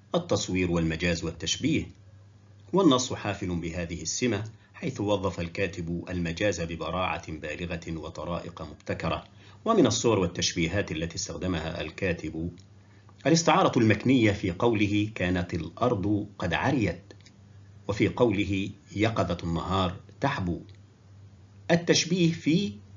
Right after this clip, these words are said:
أمواج الليل، "المنازل أطفال مذعورة".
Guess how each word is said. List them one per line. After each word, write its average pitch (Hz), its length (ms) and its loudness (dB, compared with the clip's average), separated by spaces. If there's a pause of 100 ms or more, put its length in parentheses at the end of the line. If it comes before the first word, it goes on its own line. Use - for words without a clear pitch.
(260)
أمواج 87 500 0 (120)
الليل، 113 460 2 (1120)
"المنازل 85 840 2 (100)
أطفال 82 480 -8
مذعورة". 123 600 -2